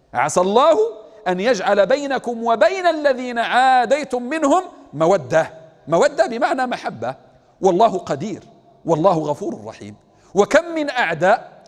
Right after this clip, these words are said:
بهذا التعامل مع الآخر من المسلمين صاروا أصدقاء. بهذا التعامل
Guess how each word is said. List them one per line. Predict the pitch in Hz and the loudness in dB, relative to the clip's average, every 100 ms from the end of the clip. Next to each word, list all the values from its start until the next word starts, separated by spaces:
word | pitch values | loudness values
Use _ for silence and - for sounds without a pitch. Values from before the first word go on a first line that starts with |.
| _ _ - | _ _ -6
بهذا | 151 160 233 311 302 262 | -2 2 2 2 2 0
التعامل | - - 190 196 254 233 202 | -2 -2 -2 2 0 -2 -4
مع | 196 180 | -4 -4
الآخر | 180 196 233 - 185 | -2 2 2 0 -6
من | 190 185 | -2 -4
المسلمين | 180 180 180 185 220 349 - _ _ _ | -4 -10 -8 -6 -6 -10 -14 _ _ _
صاروا | - 214 262 - | -2 0 0 -2
أصدقاء. | 170 120 117 113 117 - _ _ _ _ _ - | -8 -8 -6 -4 -6 -8 _ _ _ _ _ -2
بهذا | 139 196 226 | 2 2 0
التعامل | 214 269 233 262 285 | 0 0 2 2 0